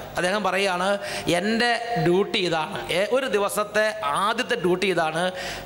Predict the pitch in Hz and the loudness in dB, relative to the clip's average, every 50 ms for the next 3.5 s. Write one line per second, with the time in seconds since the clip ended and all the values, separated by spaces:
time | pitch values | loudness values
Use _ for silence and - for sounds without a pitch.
0 | - - 165 156 156 165 175 190 208 214 226 226 190 - - - - 147 156 170 | -12 -10 -4 -2 -2 0 0 2 2 2 2 0 -2 -4 -8 -6 -4 -2 -2 0
1 | 175 170 156 151 156 160 156 180 175 175 180 180 185 185 185 185 180 151 160 139 | 0 0 0 0 0 0 -2 -4 -2 2 2 2 2 2 2 0 0 0 0 0
2 | - 196 196 208 220 214 165 196 156 147 160 175 185 180 170 190 165 156 151 151 | 0 0 0 0 0 0 0 0 0 0 0 0 -2 0 0 0 0 0 -2 -2
3 | 147 143 135 - - 135 117 - - - | -2 -4 -4 -4 -6 -6 -6 -6 -8 -14